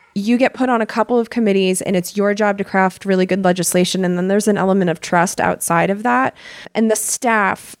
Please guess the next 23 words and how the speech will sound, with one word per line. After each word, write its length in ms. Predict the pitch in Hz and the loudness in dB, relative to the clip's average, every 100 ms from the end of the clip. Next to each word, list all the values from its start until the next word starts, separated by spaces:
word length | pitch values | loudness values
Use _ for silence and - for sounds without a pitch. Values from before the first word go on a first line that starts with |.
| - | -6
I 160 | 208 | -2
don't 260 | 220 262 240 | 0 0 -2
think 280 | - 240 220 | -2 0 0
that 100 | - | 0
people 340 | - 214 202 | 0 0 0
quite 200 | 196 190 | 0 0
appreciate 560 | 185 - 202 - 202 180 | 0 0 -2 0 0 2
how 180 | 185 175 | 0 0
important 480 | 180 - 180 180 | 0 0 0 0
the 80 | - | -4
staff 340 | - 175 170 175 | -2 0 0 -2
members 320 | 170 165 165 | -2 -2 0
are 160 | 139 | 0
because 240 | - 185 202 | 0 0 0
it's 180 | 185 185 | 0 0
their 260 | 202 208 | 0 0
job 540 | 196 208 190 196 175 180 | 0 -2 0 2 0 -2
to 180 | - | -4
educate 460 | 185 185 180 180 170 | -2 -2 -2 0 2
their 120 | 170 | 0
members 320 | 165 160 156 | 0 0 0
of 140 | 147 - | -2 -4
Congress. 560 | 165 160 - - - | -4 -4 -4 -6 -8